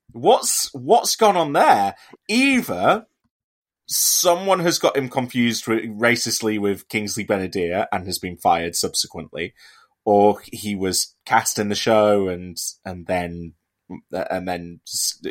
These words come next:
you know, recast, or he filmed something and was then cut from it, or he's doing something in the M C U but not in this.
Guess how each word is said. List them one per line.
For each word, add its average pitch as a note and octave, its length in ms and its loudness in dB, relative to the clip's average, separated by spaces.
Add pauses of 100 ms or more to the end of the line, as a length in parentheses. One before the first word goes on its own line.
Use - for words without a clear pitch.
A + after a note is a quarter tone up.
you F2+ 160 -14
know, D#2+ 180 -10 (100)
recast, F3 680 -2 (400)
or G2+ 500 4 (120)
he G2 260 -10
filmed G#2 320 -2
something G#2+ 320 -2
and G2 100 -2
was F#2+ 100 -2
then F#2 140 -2
cut - 320 -2
from G3+ 160 0
it, B3 240 0
or G#2 600 2 (760)
he's A2+ 340 -2
doing B2+ 280 2
something C3 360 0
in C3+ 100 0
the C3+ 100 0
M C3+ 140 0
C C#3 160 -2
U C#3 220 0
but C3 160 -4
not C3+ 180 -2
in C#3 80 -6
this. G#3 320 -2